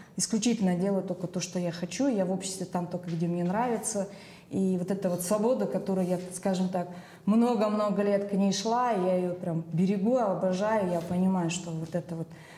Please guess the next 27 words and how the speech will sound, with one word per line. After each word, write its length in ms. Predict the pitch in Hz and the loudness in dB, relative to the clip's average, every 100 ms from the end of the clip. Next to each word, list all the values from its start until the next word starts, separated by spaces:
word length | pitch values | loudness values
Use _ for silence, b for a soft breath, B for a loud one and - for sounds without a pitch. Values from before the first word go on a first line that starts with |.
| B | B
тот 240 | 208 208 208 | -4 -2 -2
поток 460 | 208 285 - - 196 | 2 2 0 -4 -2
информации, 680 | 180 202 202 220 226 - 190 | 0 2 2 2 0 -2 -4
который 320 | 175 196 190 | -4 -2 2
мне, 160 | 190 185 | 4 4
наверное, 280 | 180 175 170 | 2 0 0
сверху 480 | - 190 180 190 | 0 -2 -2 -4
идет, 360 | 180 208 247 226 | -2 0 -2 0
он 160 | 180 180 | -2 0
меня 300 | 180 175 170 | 0 0 0
и 20 | |
двигает. 420 | 175 175 165 165 - | -2 -2 -2 -4 -4
И 320 | 180 190 185 | -2 0 0
вот 160 | 180 185 | -2 -4
это 180 | 185 170 | -6 -8
вот 160 | 170 | -2
доверие 420 | 180 196 202 196 | 0 2 2 0
себе 640 | - - 170 214 285 302 208 | -4 -4 -2 0 2 2 0
очень 380 | 180 165 175 160 | -2 -6 -8 -8
сильно 300 | - 175 160 | -4 -2 0
мне, 260 | 165 180 | 0 0
например, 480 | 180 165 170 170 170 | 0 -2 -2 -2 -4
сегодня 320 | 170 175 165 | -6 -8 -8
помогает. 480 | - - - - 85 B B B B B B | -8 -6 -4 -4 -6 B B B B B B
Почему? 280 | - 196 220 | -8 -2 -2
Потому 260 | 214 208 202 | -2 -2 -2
что, 260 | - 202 | -2 -4